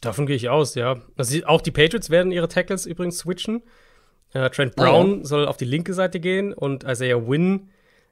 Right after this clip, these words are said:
Speaker 1: auf die rechte Seite. So haben sie es auch im Minicamp gemacht und im, im Trainingcamp. Also das scheint der Plan zu sein. Die Guards sind dann eben Michael Onwenu und Cole Strange.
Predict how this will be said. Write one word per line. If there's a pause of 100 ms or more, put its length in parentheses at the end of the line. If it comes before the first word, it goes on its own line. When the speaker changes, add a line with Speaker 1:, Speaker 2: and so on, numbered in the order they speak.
(160)
Speaker 1:
auf
die
rechte
Seite. (220)
So
haben
sie
es
auch
im
Minicamp
gemacht
und
im,
im
Trainingcamp.
Also
das
scheint
der
Plan
zu
sein. (540)
Die
Guards
sind
dann
eben
Michael
Onwenu
und
Cole
Strange.